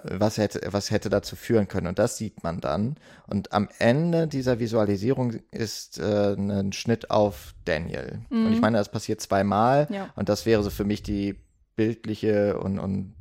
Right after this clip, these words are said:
Speaker 1: Montage-Erzählung wie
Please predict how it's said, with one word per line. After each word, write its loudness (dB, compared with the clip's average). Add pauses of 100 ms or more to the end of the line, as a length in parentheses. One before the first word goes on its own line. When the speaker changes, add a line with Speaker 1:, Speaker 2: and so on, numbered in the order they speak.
Speaker 1:
Montage-Erzählung 2 (460)
wie 0